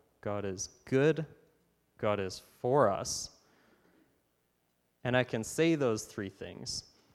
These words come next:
but to be able to study all the amazing ways that he actually is for us is, uh, been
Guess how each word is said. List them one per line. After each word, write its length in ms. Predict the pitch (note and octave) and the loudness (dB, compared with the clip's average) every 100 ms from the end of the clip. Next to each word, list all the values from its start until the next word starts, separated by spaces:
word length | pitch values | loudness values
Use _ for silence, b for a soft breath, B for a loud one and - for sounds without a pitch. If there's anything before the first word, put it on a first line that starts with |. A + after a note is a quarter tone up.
| _ | _
but 160 | A#2 B2+ | -6 -4
to 140 | - | -4
be 160 | C3 C3+ | 0 0
able 180 | C3 C3+ | 2 0
to 420 | - A#2+ A2 G#2+ - | -2 -2 -2 -4 -4
study 680 | - - - D3 D#3 D#3+ D3+ | -4 -4 2 4 6 2 0
all 400 | C3 C3+ D3+ C#3+ | 2 4 4 4
the 280 | C3+ B2 - - _ _ A#2+ | 0 -2 -4 -16 _ _ -2
amazing 600 | A#2+ A#2+ C3 B2 A#2+ G#2 | 0 2 2 2 0 0
ways 280 | A2 A2+ | 0 0
that 140 | G#2 - | -4 -10
he 180 | A2+ G#2 | -6 -4
actually 440 | G2 - G#2+ G2+ | -4 -6 -6 -4
is 280 | F#2+ G#2 - | -2 -4 -4
for 320 | - F#2 - | -10 -10 -12
us 280 | - - - - | -12 -12 -14 -12
is, 360 | G2+ F#2+ - b b b b b _ _ _ _ - | -10 -8 -8 b b b b b _ _ _ _ -20
uh, 160 | - - _ _ _ - _ _ - | -20 -20 _ _ _ -20 _ _ -6
been 180 | G#2+ | -4